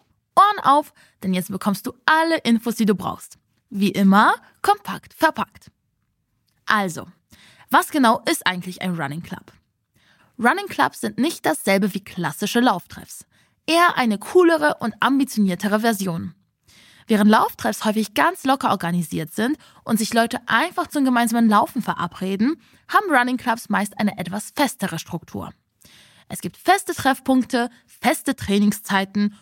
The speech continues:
und oft auch professionelle Trainerinnen und Trainer, die die Läufe anleiten. Viele Running Clubs sind leistungsorientierter als Lauftreffs und nehmen auch an Wettkämpfen teil. In Running Clubs geht es also nicht nur ums lockere Laufen,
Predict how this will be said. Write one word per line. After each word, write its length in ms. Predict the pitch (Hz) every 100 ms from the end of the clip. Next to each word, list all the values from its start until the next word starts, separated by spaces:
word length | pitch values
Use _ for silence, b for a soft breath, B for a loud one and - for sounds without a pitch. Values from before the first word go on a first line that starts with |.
| B
und 220 | - - -
oft 360 | 359 - -
auch 240 | - 302 -
professionelle 720 | - 359 302 - 247 208 202
Trainerinnen 500 | - 233 269 294 320
und 200 | - 381
Trainer, 420 | - 208 190 240 -
die 60 | 320
die 100 | 302
Läufe 360 | 190 170 233 -
anleiten. 600 | 233 170 156 - 165 - _ _ _ _ _
Viele 240 | - 359 415
Running 240 | 311 269 269
Clubs 260 | 240 226
sind 140 | 202 196
leistungsorientierter 1000 | 202 320 320 262 254 269 247 262 277 -
als 180 | 302 226
Lauftreffs 600 | 220 196 - - - B B B
und 140 | - 226
nehmen 180 | 269 330
auch 160 | 302
an 220 | - 311
Wettkämpfen 540 | 233 220 - 180 - 190
teil. 340 | - - - - _ _ _ b b b
In 240 | - 208 233
Running 220 | 359 339
Clubs 240 | 277 254
geht 140 | 254 208
es 100 | -
also 240 | 208 214
nicht 320 | 214 277 -
nur 80 | 320
ums 180 | 285 226
lockere 300 | 208 214 196
Laufen, 520 | 175 165 180 - 302